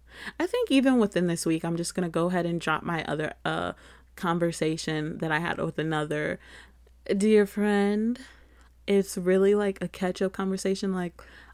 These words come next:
honestly, it's so crazy. I have not talked to her since, like, verbally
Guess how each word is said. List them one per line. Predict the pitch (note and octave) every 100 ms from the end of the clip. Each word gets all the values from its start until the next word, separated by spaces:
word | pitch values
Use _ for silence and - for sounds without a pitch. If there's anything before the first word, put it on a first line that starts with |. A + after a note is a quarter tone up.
| -
honestly, | F3 E3+ F#3+ G3 G3
it's | F#3+
so | F3 E3
crazy. | E3+ E3+ E3 F#3+ -
I | E3+ E3+
have | E3+ F#3 F3+ F3
not | E3+ D#3+ E3+ -
talked | - F#3 E3 -
to | - F3+
her | D#3 B2+ - - - - _ _
since, | - - F#3 E3+ - - - - _ - _ _ _ -
like, | F#3+ E3+
verbally | - D#3 F3+ E3+ E3 D3 C#3 C#3